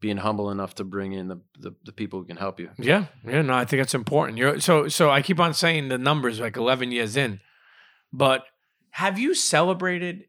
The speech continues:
Speaker 2: any wins? Like, for instance, when you got into, like, Target or not Target, like, Whole Foods, like, you know, like, did they, did, did they start off giving you a couple of regions and then they give you every single, uh, door, or?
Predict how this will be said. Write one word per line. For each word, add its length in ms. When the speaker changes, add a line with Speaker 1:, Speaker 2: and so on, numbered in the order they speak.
Speaker 2:
any 260
wins? 340
Like, 200
for 120
instance, 300
when 140
you 60
got 220
into, 460
like, 220
Target 560
or 160
not 180
Target, 200
like, 100
Whole 240
Foods, 440
like, 220
you 120
know, 240
like, 200
did 140
they, 280
did, 460
did 120
they 120
start 300
off 180
giving 220
you 100
a 60
couple 280
of 80
regions 380
and 140
then 200
they 100
give 160
you 100
every 260
single, 560
uh, 360
door, 420
or? 300